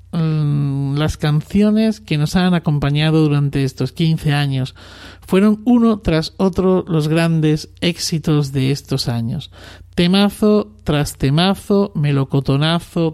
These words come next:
tras melocotonazo. Fue un absoluto disfrute. Eh, creo que, eh, excepto en una canción del nuevo disco que presentó, que dijo, "Permitidme que, que me dé este capricho, permitidme que,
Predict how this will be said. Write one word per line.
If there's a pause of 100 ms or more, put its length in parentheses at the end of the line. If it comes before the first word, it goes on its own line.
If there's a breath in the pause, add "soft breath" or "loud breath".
tras
melocotonazo. (640 loud breath)
Fue (120)
un
absoluto
disfrute. (720 loud breath)
Eh,
creo (120)
que, (160)
eh,
excepto
en
una
canción
del
nuevo
disco
que
presentó, (640 loud breath)
que
dijo,
"Permitidme
que, (280)
que
me
dé
este
capricho,
permitidme
que,